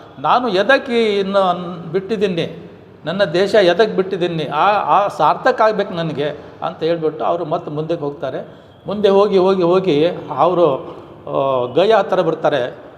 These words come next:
ಉರುವೆಲ್ಲ ಅಂತ ಊರು, ಆ, ಊರು ಇರುತ್ತೆ. ಆ ಉರುವೆಲ್ಲ ಹತ್ರ ಹೋಗ್ಬಿಟ್ಟು ಅಲ್ಲಿ ಒಂದು, ಆ, ನೇರಂಜ ನದಿ ಇರುತ್ತೆ. ಆ ನೇರಂಜ ನದಿ ದಂಡಿಗೆ ಅಲ್ಲಿ ಹೋಗಿ ಧ್ಯಾನಸ್ಥ ಮಾಡ್ತಾರೆ. ಧ್ಯಾನಸ್ಥ ಮಾಡಿಬಿಟ್ಟು ಅಲ್ಲಿ ಏನಾಗುತ್ತೆ ಅಂದರೆ ಒಂದು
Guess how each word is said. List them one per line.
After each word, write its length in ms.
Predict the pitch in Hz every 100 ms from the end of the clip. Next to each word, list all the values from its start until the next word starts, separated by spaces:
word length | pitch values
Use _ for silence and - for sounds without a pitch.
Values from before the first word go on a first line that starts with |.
| - -
ಉರುವೆಲ್ಲ 440 | 196 220 214 196
ಅಂತ 200 | 190 180
ಊರು, 280 | 165 170 160
ಆ, 280 | 151 143 147
ಊರು 240 | 151 170
ಇರುತ್ತೆ. 440 | 156 147 160 226 - - - -
ಆ 80 | 156
ಉರುವೆಲ್ಲ 500 | 151 160 180 180 170
ಹತ್ರ 240 | 170 156
ಹೋಗ್ಬಿಟ್ಟು 520 | 156 156 147 143 202
ಅಲ್ಲಿ 200 | 175 160
ಒಂದು, 580 | 156 156 151 127 - - - - -
ಆ, 120 | 127 131
ನೇರಂಜ 440 | 143 160 180 170 165 147 - 147
ನದಿ 240 | 139 160
ಇರುತ್ತೆ. 320 | 151 117 -
ಆ 220 | 165 156 147
ನೇರಂಜ 440 | 143 165 175 170
ನದಿ 640 | 170 135 135 143 170 151 - - - - 123
ದಂಡಿಗೆ 380 | 160 190 208 151
ಅಲ್ಲಿ 280 | 151 151 143
ಹೋಗಿ 360 | 151 151 151 226 - - - -
ಧ್ಯಾನಸ್ಥ 360 | - 175 - 151
ಮಾಡ್ತಾರೆ. 400 | 143 135 - - - - - 135
ಧ್ಯಾನಸ್ಥ 380 | 120 175 190 190
ಮಾಡಿಬಿಟ್ಟು 760 | 165 156 156 214 127 139 151 - - - - -
ಅಲ್ಲಿ 280 | 214 214 208
ಏನಾಗುತ್ತೆ 440 | 214 202 196 202
ಅಂದರೆ 600 | 180 220 185 156 170 - 165
ಒಂದು 280 | 202 220